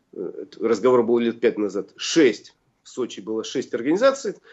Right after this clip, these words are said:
э, которые имели право устанавливать камеры видеонаблюдения. Сейчас, я думаю, больше. Поэтому, э, речь и идёт о том, сколько таких камер должно быть и насколько наша личная жизнь защищена в этом смысле от в-, в-, того, что за нами большой брат следит.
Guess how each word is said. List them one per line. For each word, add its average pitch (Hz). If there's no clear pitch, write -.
э, 127
которые 165
имели 147
право 143
устанавливать 120
камеры 117
видеонаблюдения. 107
Сейчас, 143
я 123
думаю, 120
больше. 90
Поэтому, 202
э, 156
речь 185
и 175
идёт 156
о 113
том, 147
сколько 170
таких 135
камер 165
должно 127
быть 175
и 147
насколько 143
наша 143
личная 139
жизнь 123
защищена 131
в -
этом 120
смысле 160
от 143
в-, 101
в-, 113
того, 135
что 123
за 113
нами 131
большой 117
брат 123
следит. 127